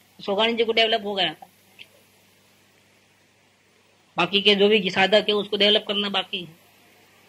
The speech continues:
इसलिए सोगानी जी को भक्ति के भाव भी भट्टी जैसे लगते थे।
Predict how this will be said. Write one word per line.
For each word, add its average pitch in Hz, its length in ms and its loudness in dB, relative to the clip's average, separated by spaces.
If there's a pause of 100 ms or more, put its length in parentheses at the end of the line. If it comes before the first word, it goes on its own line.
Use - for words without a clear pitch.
(680)
इसलिए 226 240 4
सोगानी 226 360 4
जी 233 120 2
को 233 140 4 (360)
भक्ति 185 300 2
के 233 120 6
भाव 226 240 4
भी 226 100 -2
भट्टी 214 260 0
जैसे 196 220 2
लगते 170 260 -6
थे। 160 160 -16